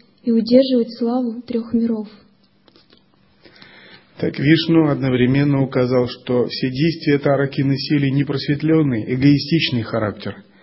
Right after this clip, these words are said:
Speaker 2: И поэтому, хотя он и победил Индру и его свиту, ему не следует гордиться этим и возноситься,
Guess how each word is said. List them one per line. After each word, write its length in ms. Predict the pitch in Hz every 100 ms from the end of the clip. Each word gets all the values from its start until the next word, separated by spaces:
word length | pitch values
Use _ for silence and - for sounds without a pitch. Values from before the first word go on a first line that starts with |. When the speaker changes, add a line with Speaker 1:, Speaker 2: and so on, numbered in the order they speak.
| - - _ -
Speaker 2:
И 100 | 123
поэтому, 460 | 131 143 143 147
хотя 340 | 147 131 147 139
он 140 | 135
и 60 | 127
победил 520 | 131 127 120 131 127
Индру 520 | 131 156 151 139 143
и 120 | 131 127
его 240 | 120 117
свиту, 460 | 117 127 147 147 131
ему 200 | 120 120
не 140 | 120
следует 520 | - 131 131 117 110
гордиться 580 | 117 113 110 127 - 117
этим 280 | 113 - 110
и 40 |
возноситься, 840 | 110 117 120 113 117 - - 95